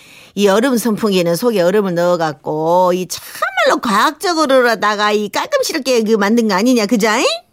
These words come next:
이, 제가 어머니 말씀에 수긍을 하자 어머니는 가슴을 치시며, "근데 네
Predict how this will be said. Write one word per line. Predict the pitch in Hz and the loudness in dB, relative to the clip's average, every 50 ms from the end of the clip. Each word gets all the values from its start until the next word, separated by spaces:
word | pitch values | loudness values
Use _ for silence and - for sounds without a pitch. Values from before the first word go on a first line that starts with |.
| _ - | _ -2
이, | 240 240 233 214 190 156 - _ _ _ _ _ _ _ _ _ _ | 0 2 2 2 0 -2 -8 _ _ _ _ _ _ _ _ _ _
제가 | - 185 165 175 170 156 | -8 -4 -2 0 0 0
어머니 | 151 165 170 165 | 0 -2 -2 -2
말씀에 | 156 151 156 - - 156 156 | -2 -2 -4 -4 -4 -4 -4
수긍을 | 156 - - 311 302 320 320 320 320 311 | -4 -4 -6 -4 -4 -2 0 0 0 0
하자 | 311 294 294 302 285 285 277 240 - | 0 0 0 2 2 2 2 2 2
어머니는 | 240 226 240 233 233 233 240 233 226 | 2 2 2 2 2 2 0 0 -2
가슴을 | - - - - 302 359 370 415 | -4 -10 -6 -2 0 0 0 0
치시며, | 415 - 392 381 - 339 262 170 - 190 - _ _ _ _ _ _ _ _ | 0 0 -2 -2 -2 -4 -4 -4 -4 -8 -14 _ _ _ _ _ _ _ _
"근데 | - - 494 440 466 453 453 427 330 - - - _ _ _ _ _ _ - - - _ _ | 0 0 2 2 2 0 0 0 0 -2 -4 -6 _ _ _ _ _ _ -20 -20 -20 _ _
네 | 339 381 | -2 0